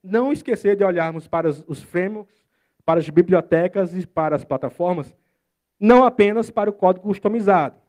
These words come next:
né? Esquecer essa história de análise de código só no código customizado, né? O cliente passa lá, analisa meu código. O código dele pode estar ok, que você tem aqui, você tem cem mil linhas de código do cliente,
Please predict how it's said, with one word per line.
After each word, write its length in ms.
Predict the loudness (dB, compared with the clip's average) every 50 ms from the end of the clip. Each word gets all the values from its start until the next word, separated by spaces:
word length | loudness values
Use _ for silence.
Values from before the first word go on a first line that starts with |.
| _ _
né? 180 | -16 -14 -14
Esquecer 500 | -14 -8 _ 2 2 2 4 4 6 6
essa 120 | 6 4 2
história 300 | -2 2 4 6 6 6
de 240 | 6 6 4 4 2 -6 _ _ _
análise 640 | _ -6 -4 -2 0 0 2 4 4 4 6 4 2
de 120 | 2 0 -4
código 440 | 0 2 4 4 4 2 0 -4
só 300 | -10 -10 -10 -10 -8 -4
no 100 | -4 -4
código 680 | -4 2 2 4 6 6 4 4 2 2 2 2 0 _ _ _ _ _ _ _ _ _ _ _
customizado, 640 | -4 0 2 2 4 4 2 4 2 0 0 -2 -4
né? 60 | -4
O 40 | -4
cliente 400 | -2 -2 -2 -2 -2 -2 -6 -8
passa 300 | _ -6 -4 -4 -4 -6
lá, 240 | -6 -6 -6 -6 -6
analisa 340 | -4 -4 -2 -2 -2 -2
meu 160 | -2 -2 -2 -4
código. 400 | -2 -2 -2 -2 -2 -4 -10 -18 _ _ _ _ _ _
O 80 | _ -8
código 320 | 2 4 6 6 6 4
dele 180 | 2 2 2 2
pode 200 | 0 -4 -6 -2
estar 140 | 0 2 2
ok, 340 | 2 0 0 0 0 0 -2
que 80 | -6
você 140 | -10 -12 -10
tem 220 | -6 -6 -6 -4
aqui, 440 | -4 -8 -6 -4 -4 -4 -4 -6 -8 _ _ _ _ _ _ _
você 80 | _ _
tem 300 | _ -6 -6 -6 -8 -10 _ _
cem 300 | _ -8 -2 0 2 2
mil 180 | 4 6 6 6
linhas 220 | 6 6 2 2
de 80 | 0 -4
código 440 | 2 4 6 6 6 6 4 0 -2
do 140 | -2 -2 -2
cliente, 520 | -2 -2 -2 0 0 -2 -4 -6 -10 -20